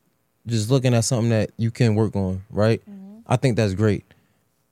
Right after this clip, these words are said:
Speaker 1: Um, and that's why I couldn't say anything, because if you're, if, if, if you're trying, then, like, that's the,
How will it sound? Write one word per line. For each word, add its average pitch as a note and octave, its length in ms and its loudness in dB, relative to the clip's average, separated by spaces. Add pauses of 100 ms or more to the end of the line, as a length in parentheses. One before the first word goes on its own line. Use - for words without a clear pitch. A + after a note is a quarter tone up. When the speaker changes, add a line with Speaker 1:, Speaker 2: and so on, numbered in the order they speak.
(340)
Speaker 1:
Um, G#2+ 460 2
and A2 140 0
that's D3 160 4
why C#3+ 120 4
I B2+ 40 2
couldn't A#2 240 0
say E3 120 2
anything, C3 260 2
because A#2 240 0
if A2+ 100 0
you're, C#3 260 2
if, F#2+ 220 -4
if, G2 160 -4
if A2 180 -2
you're E3+ 140 4
trying, C#3+ 500 4
then, A2 180 2
like, G2+ 340 0 (1160)
that's D3+ 220 2
the, G2 200 0